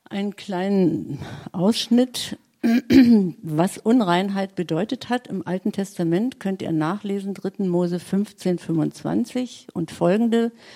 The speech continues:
Würde jetzt zu lang sein, das zu lesen, finden wir die Erklärung.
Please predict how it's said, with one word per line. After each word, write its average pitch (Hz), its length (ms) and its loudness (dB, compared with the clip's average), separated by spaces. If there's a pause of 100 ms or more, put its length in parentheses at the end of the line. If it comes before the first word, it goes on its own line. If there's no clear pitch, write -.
(400)
Würde 196 340 2
jetzt 175 360 -4
zu 165 100 2
lang 190 440 4
sein, 190 340 0
das - 420 -10
zu 165 240 2
lesen, 220 640 4
finden 233 540 4
wir 202 100 0
die 175 180 -4
Erklärung. 147 800 -6